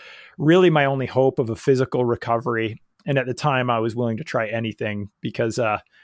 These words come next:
the odds of recovering without the surgery were zero, and with the surgery were maybe, like, fifty fifty. They, the surgeon and the specialist didn't really know, but they said, "If you don't do it, you won't."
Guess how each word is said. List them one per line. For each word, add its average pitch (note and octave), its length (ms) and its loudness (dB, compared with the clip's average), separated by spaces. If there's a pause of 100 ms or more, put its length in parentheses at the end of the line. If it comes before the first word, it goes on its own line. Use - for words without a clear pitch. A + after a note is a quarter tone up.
(140)
the C3 100 2
odds B2+ 260 2
of B2 220 -4
recovering B2+ 840 -2
without B2 380 0
the C3+ 60 -4
surgery B2+ 500 0
were A2+ 200 0
zero, A2 640 -2
and A2 320 -4
with B2 220 -2
the - 80 -2
surgery C3+ 360 2
were A#2+ 140 -2
maybe, A2+ 280 -2
like, G#2 160 -4
fifty - 300 -4
fifty. A2+ 380 -4
They, G#2+ 200 -2 (440)
the - 80 -2
surgeon B2 480 0
and A2+ 100 -2
the G#2+ 40 -4
specialist - 460 -2
didn't A#2+ 220 -2
really A2 200 -2
know, C#3 340 6
but B2+ 120 -2
they B2+ 80 0
said, B2 160 0
"If A#2 120 -4
you B2+ 40 0
don't C#3+ 220 4
do C#3 100 4
it, C3 140 0
you A#2+ 120 0
won't." A2 260 -2